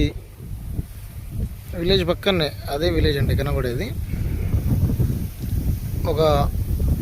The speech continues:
మూడు వందల మీటర్లు ఉంటుంది. ప్రైస్ వచ్చేసి రైతు చెప్పేది గుంటకు మూడు లక్షలు చెప్తుండండి. కూర్చుంటే తగ్గే అవకాశం ఉంది. క్లియర్ టైటిల్, ఎటువంటి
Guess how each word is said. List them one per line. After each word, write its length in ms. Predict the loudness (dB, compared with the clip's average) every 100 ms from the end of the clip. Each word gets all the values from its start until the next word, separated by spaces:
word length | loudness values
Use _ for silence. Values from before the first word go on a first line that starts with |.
| 0 -2 -4 -4
మూడు 120 | 4 6
వందల 240 | 6 6 6
మీటర్లు 280 | 4 6 6
ఉంటుంది. 320 | 6 6 4 2 -4 -6 -6 -6 -6 -6 -8 -6 -8 -8 -10 -8 -8 -6 -6 -6 -6 -6 -2 0 2 2 4 6
ప్రైస్ 240 | 6 6 6
వచ్చేసి 320 | 4 4 6 6
రైతు 200 | 6 4 4
చెప్పేది 400 | 4 4 6 4 2 -4 -6 -8 -8 -6 -4 -4 -2 -2 -2 -2 0
గుంటకు 380 | 2 4 4 4 2
మూడు 140 | 2 2
లక్షలు 280 | 4 2 4
చెప్తుండండి. 540 | 2 2 2 2 2 0 -2 0 0 0 -2 -4 -2 -2 0
కూర్చుంటే 400 | 2 6 6 6 4
తగ్గే 220 | 4 6 6
అవకాశం 440 | 6 4 4 4 2
ఉంది. 220 | 4 4 2 0 -2 -2 0 2 2 2 2
క్లియర్ 360 | 4 8 8 8 4
టైటిల్, 340 | 4 4 2 0 0 -2 -2 0 0 2 2 4 4 6 6
ఎటువంటి 380 | 8 6 6